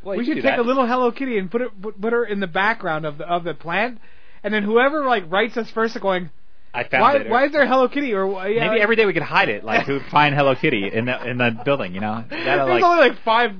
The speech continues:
Speaker 2: people, but I
Speaker 1: That'll
Speaker 2: bet you
Speaker 1: boost
Speaker 2: that
Speaker 1: morale.
Speaker 2: would be the biggest, like,
Speaker 1: Yeah.
Speaker 2: like,
Speaker 1: Where's
Speaker 2: that would
Speaker 1: the
Speaker 2: be the search would be on, like, yeah, and we'd put
Speaker 1: Uh-huh.
Speaker 2: it, like, in between shifts, so, like, it's equal. Like, we
Speaker 1: You're
Speaker 2: wouldn't
Speaker 1: right,
Speaker 2: wanna, like,
Speaker 1: yeah.
Speaker 2: sway it one
Speaker 1: That's
Speaker 2: way
Speaker 1: a
Speaker 2: or
Speaker 1: good
Speaker 2: the
Speaker 1: point.
Speaker 2: other.
Speaker 1: Well, you could have, um,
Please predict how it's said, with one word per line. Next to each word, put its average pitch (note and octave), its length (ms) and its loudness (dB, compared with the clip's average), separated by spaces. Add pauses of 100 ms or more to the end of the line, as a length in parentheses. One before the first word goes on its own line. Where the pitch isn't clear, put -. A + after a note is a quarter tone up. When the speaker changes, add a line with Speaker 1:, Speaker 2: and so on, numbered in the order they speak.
Speaker 2:
people, G#3+ 320 -6
but F3+ 260 -8
I F#3+ 60 -4
Speaker 1:
That'll G3 120 6
Speaker 2:
bet F3 100 2
you D#3+ 60 8
Speaker 1:
boost D3+ 120 4
Speaker 2:
that B2+ 100 2
Speaker 1:
morale. B2 240 6
Speaker 2:
would - 0 -
be G3+ 240 0
the A3+ 80 0
biggest, A#3 280 -6
like, F3+ 180 -6 (600)
Speaker 1:
Yeah. C#3+ 280 -2 (160)
Speaker 2:
like, C4+ 100 2
Speaker 1:
Where's - 120 8
Speaker 2:
that D4 40 4
would - 100 0
Speaker 1:
the D4 40 -2
Speaker 2:
be B3 100 -2
the A#3 60 -4
search C#4 220 0
would B3 100 -6
be G3+ 80 -4
on, G3+ 300 -2 (100)
like, F#3 280 -2
yeah, G#3+ 180 -4
and G#3 180 -2
we'd A3+ 180 -4
put A3+ 140 -2
Speaker 1:
Uh-huh. B3 120 2
Speaker 2:
it, D#3 80 -2
like, G3+ 180 0
in G#3+ 140 0
between G#3+ 300 -4
shifts, A3+ 340 -4
so, D#3+ 220 0
like, D3+ 160 -6 (300)
it's G3 260 -2
equal. A#3+ 500 -2 (300)
Like, G3+ 300 2
we D#3+ 60 0
Speaker 1:
You're A3 100 4
Speaker 2:
wouldn't B3 200 6
Speaker 1:
right, A#3+ 100 6
Speaker 2:
wanna, A3 80 6
like, G#3 120 4
Speaker 1:
yeah. - 180 -2
Speaker 2:
sway A3 320 0
it G#3+ 100 -4
one G3+ 120 2
Speaker 1:
That's G#3 60 0
Speaker 2:
way G3+ 60 0
Speaker 1:
a G3 40 2
Speaker 2:
or F#3+ 40 4
Speaker 1:
good F#3 80 4
Speaker 2:
the F3+ 80 0
Speaker 1:
point. A3 100 2
Speaker 2:
other. A#3+ 100 -4 (280)
Speaker 1:
Well, G3 120 -2
you F#3+ 100 0
could F#3 120 2
have, C3 320 6
um, A2 320 4